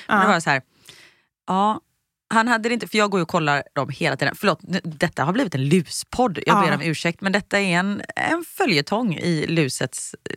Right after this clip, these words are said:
Speaker 1: lössens tecken.
Speaker 2: När ni väl har satt foten inne bland lössen, alltså
Speaker 1: Då
Speaker 2: ni,
Speaker 1: kommer man inte
Speaker 2: ja,
Speaker 1: ut.
Speaker 2: nej, det är så,
Speaker 1: Det är
Speaker 2: tyvärr.
Speaker 1: det. Och vi blev ju lusfria jul och nyår. Och sen så fick va-, Max väl det andra dagen i skolan.
Speaker 2: Ja.
Speaker 1: För efter första dagen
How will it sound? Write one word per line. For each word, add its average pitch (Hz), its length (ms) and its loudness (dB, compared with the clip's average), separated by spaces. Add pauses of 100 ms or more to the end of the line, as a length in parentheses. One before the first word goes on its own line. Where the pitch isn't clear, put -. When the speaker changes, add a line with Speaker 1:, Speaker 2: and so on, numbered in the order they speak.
(280)
Speaker 1:
lössens 160 720 0
tecken. - 300 -4 (120)
Speaker 2:
När 247 160 6
ni 269 100 4
väl 339 580 2
har 277 240 2
satt 254 240 -4
foten 233 460 -4
inne 220 240 0
bland 180 200 2
lössen, 214 420 0
alltså 180 220 -2
Speaker 1:
Då 202 120 2
Speaker 2:
ni, 196 80 4
Speaker 1:
kommer 214 160 0
man 208 100 2
inte 196 120 6
Speaker 2:
ja, 180 100 4
Speaker 1:
ut. - 200 -8
Speaker 2:
nej, 214 200 0
det 202 80 -4
är 190 60 -4
så, 185 120 -10
Speaker 1:
Det 160 60 -8
är - 80 -14
Speaker 2:
tyvärr. 196 160 -2
Speaker 1:
det. 202 120 2
Och 208 140 0
vi 226 60 2
blev 208 280 0
ju 240 80 0
lusfria 156 680 0 (160)
jul 147 240 -2
och 147 80 -2
nyår. 160 300 2 (300)
Och 220 140 2
sen 170 240 2
så 165 200 -2
fick - 260 -4
va-, 143 120 -2 (160)
Max - 360 -2
väl 135 100 -2
det 135 140 2 (140)
andra 143 400 0
dagen 120 360 -4
i 160 80 -2
skolan. 156 440 0 (220)
Speaker 2:
Ja. 170 100 -4
Speaker 1:
För 180 60 4
efter 185 180 -2
första 269 300 -2
dagen 254 240 2